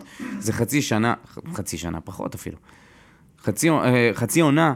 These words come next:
של אודישנים לקראת עונה הבאה. ומי שלא ייתן את המאה, מאתיים אחוז שלו, גם הקהל ישרוף אותו, שבמילא זה כבר קורה, וגם המאמן הבא ידע על מי לסמוך ועל מי לא, את מי הוא מעיף, את מי הוא משאיר.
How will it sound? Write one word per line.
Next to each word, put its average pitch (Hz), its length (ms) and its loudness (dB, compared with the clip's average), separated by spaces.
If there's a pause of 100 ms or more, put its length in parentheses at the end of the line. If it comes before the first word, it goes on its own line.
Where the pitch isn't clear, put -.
(120)
של 104 240 -2
אודישנים 170 600 2 (420)
לקראת 127 400 0
עונה 117 260 4
הבאה. 98 260 4 (640)
ומי 156 440 4
שלא 160 300 6
ייתן 151 220 4
את 131 80 0
המאה, 110 320 4 (120)
מאתיים 117 720 4
אחוז 120 240 0
שלו, 104 220 0
גם 170 200 4
הקהל 143 360 4
ישרוף 135 400 0
אותו, 120 240 0
שבמילא 98 460 2
זה 95 80 0
כבר 90 200 -2
קורה, 90 340 0 (480)
וגם 143 480 2
המאמן 123 520 4
הבא 165 300 4 (500)
ידע 151 320 2
על 139 140 4
מי 185 440 4
לסמוך 113 480 2
ועל 165 200 4
מי 165 160 4
לא, 113 220 6
את 113 120 0
מי 165 100 2
הוא 175 100 4
מעיף, 123 380 2
את 117 100 -6
מי 156 80 2
הוא 170 100 2
משאיר. 104 360 0